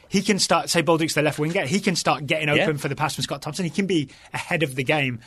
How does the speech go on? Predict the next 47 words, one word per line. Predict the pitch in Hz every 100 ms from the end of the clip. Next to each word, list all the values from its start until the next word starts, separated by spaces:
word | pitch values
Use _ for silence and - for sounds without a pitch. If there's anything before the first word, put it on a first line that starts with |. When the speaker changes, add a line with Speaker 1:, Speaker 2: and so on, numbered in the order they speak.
| - -
Speaker 1:
and | 151
we | 151 160
all | 156
know | 151
what's | 147 151
coming. | - 151 151
Like, | 156 143
at | 165
least | 180 -
the |
kickers | 170 196 175
all | 165
know | 151
what's | 143
coming | - 143
next. | 147 180 -
Speaker 2:
Yeah. | 104 104 90 156
Speaker 1:
The | 156 165
opposition | - 143 147 143
don't | 139 139
know | 113
what's | 113 117
coming | - 117
next. | 113 113
Speaker 2:
Yes. | 104 - -
Speaker 1:
All | 165
right, | 143 - -
we, | 165
we, | 185 165 160
we | 160
might | 165 196
be |
running | 190 180
out |
of | 170
time, | 170 196
so | 170
I |
just | 160 165
wanna, | 180 165 151
like, | 139 135
suggest | - 139 147 147
another | 151 156 147 - -
Speaker 2:
Sure. | 127
Speaker 1:
possible | 156 147 139
tweak. | - 135 127 - - - -
Um, | 165 156 147